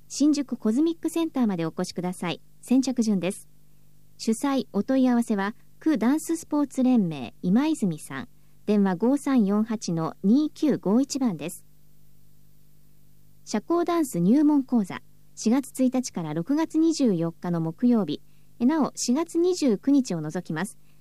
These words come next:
時間は午後六時半から八時半の全十二回です。会場は大久保三の一の二にある新宿コズミックセンターです。対象は区内在住在勤の初心者の方、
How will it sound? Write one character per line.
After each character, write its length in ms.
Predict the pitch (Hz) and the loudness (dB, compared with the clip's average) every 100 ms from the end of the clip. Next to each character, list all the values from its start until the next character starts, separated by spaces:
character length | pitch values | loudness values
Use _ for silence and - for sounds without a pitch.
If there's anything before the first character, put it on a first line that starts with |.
| - | -12
時 120 | 170 208 | -6 -2
間 260 | 247 233 | 2 2
は 220 | 202 202 - | 2 -2 -8
午 160 | 180 285 | -2 0
後 140 | 294 202 | 2 0
六 240 | 170 269 | 0 -2
時 140 | 320 | -2
半 200 | 320 320 | -2 -2
か 140 | 262 143 | -2 -4
ら 80 | 131 | -8
八 260 | 170 - | -8 -4
時 140 | 226 247 | 0 0
半 320 | 240 233 170 | 0 -2 0
の 220 | 160 - - | -4 -6 -4
全 340 | 233 294 170 | 0 2 0
十 220 | - 185 | 0 4
二 100 | 240 | 4
回 220 | 233 214 147 | 4 0 -2
で 100 | 185 | -6
す。 160 | - - - - - - | -8 -18 -20 -20 -20 -6
会 180 | 262 254 | -2 0
場 220 | 240 220 | 2 0
は 180 | 208 - | -2 -2
大 180 | 262 320 | 0 0
久 140 | 330 | 0
保 80 | 294 | -2
三 260 | 294 277 269 | -2 0 2
の 100 | 262 | 2
一 220 | 254 - | 0 2
の 140 | 226 | 0
二 140 | 185 202 | 2 2
に 160 | 175 | 0
あ 80 | 151 | -4
る 120 | 139 - | -8 -10
新 280 | - 262 302 | -2 0 0
宿 220 | 311 - | -2 -4
コ 160 | 240 | -2
ズ 80 | 240 | 4
ミ 120 | 247 | 4
ッ 40 | 240 | 2
ク 100 | 233 | -4
セ 140 | 208 | -4
ン 60 | 180 | -4
タ 100 | 147 | -8
ー 60 | 139 | -10
で 100 | 165 | -10
す。 140 | - - - - - | -12 -20 -20 -20 -10
対 160 | - 247 | 0 0
象 220 | 240 220 | 2 0
は 140 | 196 202 | -2 -2
区 120 | 302 | 0
内 220 | 320 277 | 2 2
在 240 | 202 208 | 2 0
住 220 | 185 196 180 | 0 0 0
在 240 | 208 214 | 0 -2
勤 240 | - 208 | 0 0
の 140 | 185 180 | 0 -2
初 220 | - 190 | -4 -6
心 220 | - 339 | -2 -2
者 160 | 320 208 | -2 -2
の 120 | 151 | -6
方、 340 | - 151 147 | -10 -10 -10